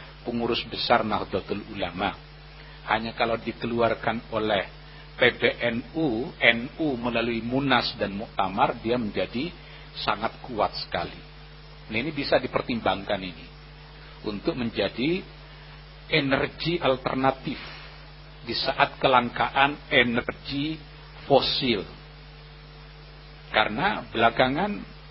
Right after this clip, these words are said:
orang mulai memikirkan mengenai energi surya misalnya. Ini alternatif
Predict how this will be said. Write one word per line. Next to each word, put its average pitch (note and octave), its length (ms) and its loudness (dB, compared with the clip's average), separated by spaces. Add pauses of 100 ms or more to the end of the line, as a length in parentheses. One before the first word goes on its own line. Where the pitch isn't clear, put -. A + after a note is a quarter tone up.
(100)
orang D3+ 280 6
mulai C3 520 6
memikirkan B2 760 4
mengenai A#2 880 2
energi A2+ 480 2
surya B2 480 4
misalnya. F#2 460 -8 (2250)
Ini F3 240 0
alternatif G3+ 560 4